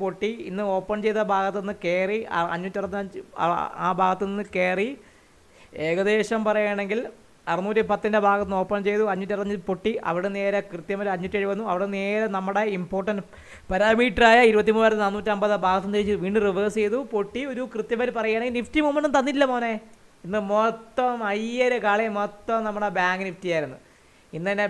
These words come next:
ബാങ്ക് നിഫ്റ്റി ഇന്ന് കിടിലെന്ന് പറഞ്ഞാൽ കിടിലോട് കിടിലൻ ട്രേഡ് ബാങ്ക് നിഫ്റ്റി തന്നു. കൃത്യമായിട്ട് പറയുകയാണെങ്കിൽ നമുക്ക് ഇന്ന് ഒരു പത്തറുന്നൂറ്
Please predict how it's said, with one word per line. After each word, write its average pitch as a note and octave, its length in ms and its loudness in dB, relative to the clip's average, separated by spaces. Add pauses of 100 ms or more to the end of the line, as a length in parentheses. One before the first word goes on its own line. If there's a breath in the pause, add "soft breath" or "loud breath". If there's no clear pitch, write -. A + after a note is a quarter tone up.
ബാങ്ക് F3+ 340 2
നിഫ്റ്റി A3 240 -4
ഇന്ന് A3+ 100 -4 (140)
കിടിലെന്ന് A3 480 0
പറഞ്ഞാൽ A#3 260 -4
കിടിലോട് B3 760 2
കിടിലൻ A3 360 0
ട്രേഡ് F#3+ 300 0
ബാങ്ക് E3+ 180 -2
നിഫ്റ്റി D3+ 200 -6
തന്നു. C#3+ 180 -4 (160)
കൃത്യമായിട്ട് G#3+ 680 -4
പറയുകയാണെങ്കിൽ G#3 520 -2 (140)
നമുക്ക് F#3+ 380 -4
ഇന്ന് G#3+ 160 -4 (600 loud breath)
ഒരു F#3 100 0 (100)
പത്തറുന്നൂറ് C4+ 640 2